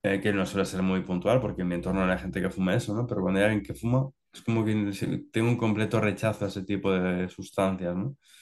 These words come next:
O sea, mi, mi cuerpo y mi ser ya de repente lo rechazan en todo momento, ¿no? Yo, por ejemplo, no consumo alcohol, no consumo nada más que tabaco a día de hoy, que ya lo trabajaremos en algún momento,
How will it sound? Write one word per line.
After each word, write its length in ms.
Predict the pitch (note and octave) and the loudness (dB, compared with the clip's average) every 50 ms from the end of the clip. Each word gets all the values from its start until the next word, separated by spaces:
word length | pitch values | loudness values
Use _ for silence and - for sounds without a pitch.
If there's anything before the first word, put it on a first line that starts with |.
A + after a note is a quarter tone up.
| - - - - - | -20 -20 -20 -20 -8
O 20 | - | 0
sea, 180 | - G#2+ G2+ | 2 2 4
mi, 480 | G2 G#2 G#2 G2+ G2+ G2 G2 - - - | 4 2 2 2 2 2 2 0 -2 -2
mi 340 | F#2+ G2+ G#2 G2+ G2 G2 - | -2 -2 0 0 -2 -2 -2
cuerpo 400 | - A2 A2+ A#2 A#2 A#2 - A2+ | 2 4 4 4 4 2 2 2
y 60 | A2+ | 2
mi 100 | A2 A2 | 2 0
ser 180 | - - A#2 A2+ | 0 0 2 2
ya 100 | A#2 A#2 | 4 4
de 60 | A2 | 4
repente 420 | A2 A2 G#2 G2 G#2+ G2+ G2+ F#2 A2 | 2 0 -2 -4 -4 -6 -4 -2 -2
lo 120 | A2 G#2+ | 0 0
rechazan 500 | G#2 G2+ F#2 - A2 G2+ F#2+ G#2 G2 G2 | -2 -2 -2 -2 -2 -2 0 0 0 0
en 120 | F#2+ F#2+ | -2 -2
todo 160 | F2+ - G2 F#2+ | -2 -2 -2 0
momento, 500 | F#2+ F2+ F2+ F2+ F2 F2+ F2 - - F2+ | 0 0 -2 -2 -2 -4 -4 -4 -4 -4
¿no? 160 | G2 C3 - - - - - - - - - | -4 -4 -6 -10 -14 -20 -20 -20 -16 -8 -2
Yo, 180 | F#2+ A2 A2 | 2 2 2
por 160 | F2+ G#2 G#2 G#2 | 4 4 2 2
ejemplo, 300 | - - A2 G#2+ A2 G#2+ | 2 0 0 0 2 2
no 120 | G#2 G#2 | 0 2
consumo 360 | G#2 G#2+ G#2 - G#2 F#2+ F#2 | 0 0 0 0 0 2 2
alcohol, 400 | F#2 F#2+ - A#2+ C3 C#3+ C#3 - - _ _ _ _ _ _ _ _ _ _ - | 2 2 4 2 2 2 0 -4 -12 _ _ _ _ _ _ _ _ _ _ -6
no 80 | - | -4
consumo 460 | F#2+ G#2+ G2+ G2 G#2 G2 F#2+ F#2 F#2 F#2 | -2 -2 -2 0 0 0 2 2 2 2
nada 260 | G2 G#2+ A#2+ C3 C3 | 4 4 4 4 4
más 200 | G#2+ G2 G2 - | 4 2 -2 -4
que 140 | - G2 F#2 | -8 -8 -4
tabaco 540 | - F2 F2+ G2+ A#2 A#2+ - E3 F3+ - _ _ _ - - G#3 F3+ | 0 2 2 2 2 0 -2 -6 -8 -8 _ _ _ -20 -14 -8 -4
a 100 | F2+ F#2+ | -2 -2
día 180 | F#2+ G2 F#2+ F2+ | 0 2 2 2
de 120 | F2 F2+ G2 | 4 4 4
hoy, 280 | B2 D#3 D3+ C#3 - | 4 2 0 -2 -4
que 100 | - F2 | -6 -6
ya 120 | E2+ F2 F2 | -4 -2 0
lo 140 | F2+ F#2 | 0 0
trabajaremos 640 | F2+ - F#2 F2+ F2+ F2+ F#2+ F#2 F2+ F2+ F2+ F2 F#2+ | 0 2 2 2 2 2 0 0 0 0 0 -2 -2
en 120 | F#2 F#2 | -2 -2
algún 240 | F2+ F2 F2 F2+ F2+ | -2 0 0 0 0
momento, 540 | F2+ F#2 G2 G2 A2 A#2+ B2 - D#3 C#3 | 0 0 -2 -2 -2 -2 -4 -4 -8 -10